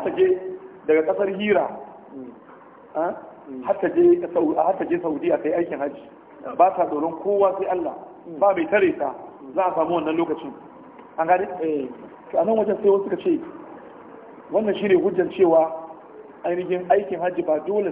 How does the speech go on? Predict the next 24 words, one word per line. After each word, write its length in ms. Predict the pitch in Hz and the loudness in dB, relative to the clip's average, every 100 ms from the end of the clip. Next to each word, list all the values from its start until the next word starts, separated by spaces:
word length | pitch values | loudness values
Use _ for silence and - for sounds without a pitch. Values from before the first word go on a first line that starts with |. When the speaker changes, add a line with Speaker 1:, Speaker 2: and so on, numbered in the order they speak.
| - | 0
Speaker 1:
sai 100 | 190 | 0
mace 220 | 175 175 | 0 -4
da 100 | 147 | -4
muharraminta 560 | 147 151 180 151 - 143 | 0 2 2 0 -4 -6
ba. 120 | 120 - - - - | -8 -14 -20 -20 -20
Speaker 2:
Hmm. 200 | 127 120 120 - - - - - - - - - - - - | -20 -20 -20 -20 -20 -20 -20 -20 -20 -20 -20 -20 -20 -20 -18
Speaker 1:
Tunda 160 | 175 175 | -8 -6
Annabi 160 | 170 170 | -4 -4
ya 60 | |
ce 100 | 170 | -2
tashin 260 | 165 202 180 | -2 -2 2
kiyama 240 | 185 190 | 4 4
ya 100 | 180 | 0
kusa, 220 | 185 185 196 | -4 -2 0
za 80 | 196 | 0
a 60 | |
samu 140 | 156 185 | 0 0
mace 120 | 156 151 | -2 -4
ta 80 | 160 | -2
yi 60 | |
tafiya 320 | - 165 190 - | -2 0 0 2
ita 140 | - | 0
kadai 260 | 226 220 226 - - - - - - - - - - - - - - | 2 4 2 -4 -14 -18 -20 -20 -20 -20 -20 -20 -20 -20 -20 -20 -6
daga 140 | 160 | -2